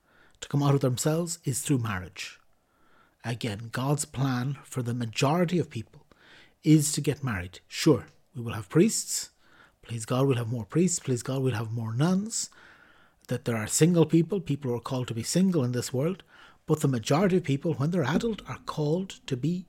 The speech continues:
married. Again, then we have the tragedies that happen, that sometimes the marriage breaks down,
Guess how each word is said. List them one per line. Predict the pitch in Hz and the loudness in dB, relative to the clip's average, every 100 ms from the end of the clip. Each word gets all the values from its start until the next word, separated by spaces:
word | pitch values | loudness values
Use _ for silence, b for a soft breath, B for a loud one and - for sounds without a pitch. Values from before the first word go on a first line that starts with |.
| _ 135 | _ -6
married. | 127 90 - - - _ b b b b b b b - | -4 -6 -10 -20 -20 _ b b b b b b b -6
Again, | 120 120 143 151 143 | -4 2 4 6 4
then | 131 131 | 4 2
we | 123 120 | 0 -2
have | 139 127 120 | -2 -2 -4
the | - | -4
tragedies | - 160 135 127 120 | 2 2 2 0 0
that | 139 | -2
happen, | 131 160 151 131 | -2 -2 -2 -4
that | 123 | -4
sometimes | - 143 143 143 | -2 -2 0 0
the | 127 | 0
marriage | 123 135 135 - | 0 0 -2 -4
breaks | 113 - - | -6 -6 -4
down, | 139 139 139 | 0 2 0